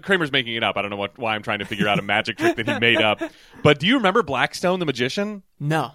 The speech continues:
Speaker 1: Oh, my gosh. He was on some kids show. I'm gonna write this down for next week. 'Cause he was on, I wanna say it was, like, Square One or some educational show like that where he had a little bit. And, you know, I mean, it was, it was at the time when,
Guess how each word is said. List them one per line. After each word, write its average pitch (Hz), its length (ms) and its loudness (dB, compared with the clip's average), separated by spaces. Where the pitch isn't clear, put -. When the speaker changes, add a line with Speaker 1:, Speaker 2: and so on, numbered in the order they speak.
Speaker 1:
Oh, 156 220 2
my 110 220 -4
gosh. 120 360 -2
He 190 140 -8
was 233 140 -4
on 233 160 0
some 170 240 -4
kids 208 380 -6
show. 131 240 0
I'm 131 80 2
gonna 180 120 2
write 170 140 4
this 143 140 -6
down 135 280 0
for 123 100 -8
next 101 240 -8
week. 95 300 -8
'Cause 151 140 -8
he 208 120 -8
was 190 140 -6
on, 202 280 -2
I 208 60 0
wanna 269 140 0
say 240 120 2
it 196 60 4
was, 170 100 -2
like, 151 120 -2
Square 135 440 -2
One 110 360 -4
or 92 80 -8
some 127 320 -6
educational 117 640 -8
show 92 260 -6
like 87 240 -6
that 87 240 -4
where 90 120 -8
he 110 180 -8
had 104 140 -2
a 98 40 -6
little 95 160 -8
bit. 95 320 -4
And, 95 280 -8
you 131 100 -4
know, 120 140 2
I 117 100 0
mean, 127 140 -2
it 127 80 -2
was, 120 360 -4
it 131 100 -8
was 127 220 -4
at 143 100 2
the 151 80 -6
time 139 640 -2
when, 117 640 -4